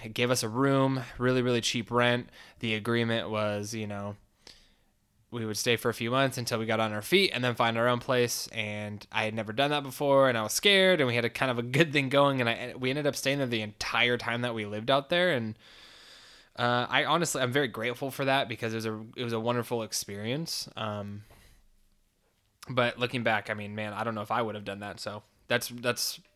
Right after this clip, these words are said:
amazing that they, they let that happen. Um, so, you know, we moved out there, kinda got acclimated with the South. It's a whole another world, man.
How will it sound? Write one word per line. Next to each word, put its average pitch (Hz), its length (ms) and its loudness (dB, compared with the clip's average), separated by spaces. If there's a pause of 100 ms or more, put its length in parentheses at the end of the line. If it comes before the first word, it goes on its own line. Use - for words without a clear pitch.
(180)
amazing 120 440 0
that 101 160 -8
they, 107 320 -4
they 107 140 -4
let 101 180 -4
that 101 140 -6
happen. 175 480 4 (380)
Um, 113 500 0 (1040)
so, 143 480 6 (100)
you 143 140 -2
know, 131 100 0
we 143 160 2
moved 170 220 4
out 143 220 6
there, 139 360 4
kinda 135 220 -2
got 123 180 2
acclimated 123 500 2
with 113 140 0
the 104 100 -6
South. 123 500 2
It's 127 180 -6
a 110 40 -6
whole 135 840 -2
another 120 600 -2
world, 107 540 0
man. 104 420 -8